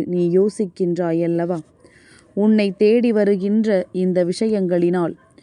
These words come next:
உன்னுடைய வாழ்க்கையில் என்ன நடக்கிறது என்பதனை நீ நிச்சயமாக தெரிந்து கொள்ள வேண்டிய கால நேரம் வந்துவிட்டது. இந்த வாழ்க்கையின் உண்மைகளை எல்லாம் நீ புரிந்து கொள்ள வேண்டிய பக்குவமும் உனக்கு வந்துவிட்டது.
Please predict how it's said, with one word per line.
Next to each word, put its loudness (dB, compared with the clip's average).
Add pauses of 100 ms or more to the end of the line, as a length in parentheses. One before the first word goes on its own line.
(360)
உன்னுடைய 2
வாழ்க்கையில் 0 (180)
என்ன 0
நடக்கிறது 0 (160)
என்பதனை 0 (180)
நீ -2
நிச்சயமாக 0
தெரிந்து 0
கொள்ள 0
வேண்டிய 0
கால -2
நேரம் 0 (180)
வந்துவிட்டது. -2 (1160)
இந்த 6
வாழ்க்கையின் 2
உண்மைகளை 4
எல்லாம் 2 (140)
நீ 2
புரிந்து 2
கொள்ள 4
வேண்டிய 2
பக்குவமும் 0
உனக்கு -2
வந்துவிட்டது. 0